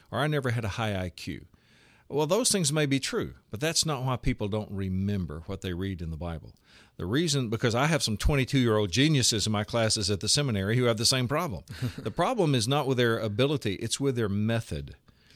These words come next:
Speaker 1: Reading alone was never intended to be the primary means of absorbing the Scripture.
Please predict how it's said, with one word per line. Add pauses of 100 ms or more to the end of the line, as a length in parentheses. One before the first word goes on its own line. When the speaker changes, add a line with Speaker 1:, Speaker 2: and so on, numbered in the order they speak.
(300)
Speaker 1:
Reading
alone
was
never
intended
to
be
the
primary
means
of
absorbing (180)
the
Scripture.